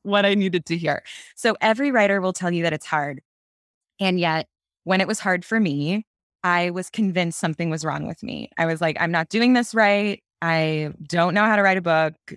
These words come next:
I, no one else feels this way, surely. I am the only person that's felt like this." And I started doing things, like, doing witchcraft and magic to just make myself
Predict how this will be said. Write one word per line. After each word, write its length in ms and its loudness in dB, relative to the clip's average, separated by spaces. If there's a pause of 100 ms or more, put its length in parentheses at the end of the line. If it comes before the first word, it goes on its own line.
(160)
I, 320 -2 (240)
no 240 0
one 140 4
else 240 0
feels 280 -4
this 200 -8
way, 180 0
surely. 640 0
I 100 2
am 160 2
the 120 0
only 220 2
person 380 -4
that's 180 -8
felt 180 -2
like 180 -6
this." 320 -8 (640)
And 480 2 (160)
I 360 0
started 680 -2 (960)
doing 420 0
things, 540 -4 (260)
like, 240 -4 (120)
doing 380 0 (140)
witchcraft 680 0
and 160 -2
magic 440 -2
to 160 -6
just 340 -8 (140)
make 460 -6 (240)
myself 760 0